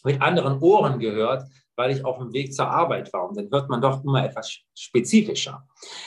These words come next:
Ähm, also all diese kleinen Situationen, die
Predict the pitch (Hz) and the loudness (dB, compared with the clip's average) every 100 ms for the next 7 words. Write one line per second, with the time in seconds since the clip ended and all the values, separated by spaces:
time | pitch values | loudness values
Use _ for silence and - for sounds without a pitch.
0 | - - - 139 147 143 - 139 151 160 | -18 -10 0 2 2 -2 -2 0 0 2
1 | 208 190 165 156 160 160 185 175 135 - | 2 2 2 2 2 0 2 0 -2 -4
2 | 151 143 147 139 - 160 196 143 117 101 | -6 0 2 2 0 2 2 2 -2 -8
3 | - 139 170 165 123 | -10 -4 -2 -2 -2